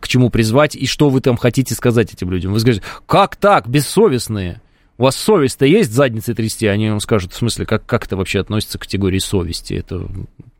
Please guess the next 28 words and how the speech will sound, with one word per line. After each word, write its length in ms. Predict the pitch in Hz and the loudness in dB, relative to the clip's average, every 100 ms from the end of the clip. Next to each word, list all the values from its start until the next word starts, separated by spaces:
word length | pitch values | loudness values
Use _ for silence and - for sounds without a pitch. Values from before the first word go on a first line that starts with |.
| _ _ _ _ | _ _ _ _
при 80 | - | -6
чем 160 | 98 104 | -2 0
здесь 140 | 85 | -2
совесть?» 440 | - - - - - _ - - - | -6 -8 -8 -14 -20 _ -20 -16 -2
Они 140 | 120 | 0
вас 100 | 123 | 2
вообще 240 | 135 - | 0 0
не 80 | 104 | 0
поймут. 540 | 92 107 104 90 - - - _ _ _ | 2 2 2 -2 -6 -8 -10 _ _ _
Они 80 | 113 | -2
вообще 160 | 110 110 | 0 0
не 80 | 98 | 2
поймут, 280 | 101 113 | 2 2
что 160 | - 107 | 0 0
вы 80 | 101 | 2
говорите. 340 | 101 95 92 | 2 0 0
То 60 | - | 0
есть 140 | - - - - | 0 -4 -16 -12
совесть, 760 | - - 233 247 202 160 - - _ - | -6 2 4 6 4 -2 -6 -20 _ -2
да, 360 | 117 165 175 165 - | 4 4 2 -4 -8
внутренняя, 720 | 107 113 143 165 135 123 117 | -2 4 4 6 4 2 0
человеческая, 960 | - 120 123 143 - 113 - 113 101 - - - - | 2 4 4 2 0 -6 0 2 2 -2 -16 -20 -2
некая, 580 | 117 139 135 143 135 123 - _ - | 2 2 4 4 4 0 -10 _ -6
некие 460 | 131 147 139 139 | 2 2 4 0
убеж-, 420 | 135 165 147 139 160 | 4 4 4 2 -2
некая 340 | - 160 160 151 | -6 -2 2 2
убежденность 760 | 170 143 143 123 165 147 127 | 4 4 2 4 4 4 0
человека 500 | - 123 117 - 113 | 2 4 4 2 0